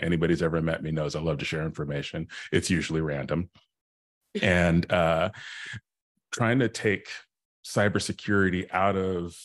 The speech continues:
uh, the technical and the geek realm, and then really break it down to something that's basic that anybody and everybody can get. Uh, because I think in cybersecurity, we have folks that, that like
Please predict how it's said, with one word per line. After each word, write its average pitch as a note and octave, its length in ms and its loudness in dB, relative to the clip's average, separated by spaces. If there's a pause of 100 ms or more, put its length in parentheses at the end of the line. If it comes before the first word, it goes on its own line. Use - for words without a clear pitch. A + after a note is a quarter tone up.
(120)
uh, E2 380 0 (140)
the - 80 -4
technical G2 640 0
and E2 100 2
the D#2+ 60 -2
geek F#2+ 340 -4
realm, B2+ 380 -2 (360)
and F#2 220 6
then F#2 240 6
really F#2 300 4 (120)
break F#2 300 0
it F2 140 -8
down E2 340 -2
to D#2+ 60 -6
something D#2 400 -4
that's D2+ 180 -8
basic E2 400 -4
that F2 220 -6
anybody E2+ 420 0
and D#2 100 0
everybody D2 480 -6
can - 220 -12
get. - 220 -12 (420)
Uh, D2 300 -2
because - 320 -4
I E2+ 60 -2
think A2 280 2
in F2+ 140 4
cybersecurity, F2 1000 0
we E2 140 -2
have E2 300 -2
folks - 380 -2
that, - 260 -4
that - 100 -8
like D#2+ 460 -6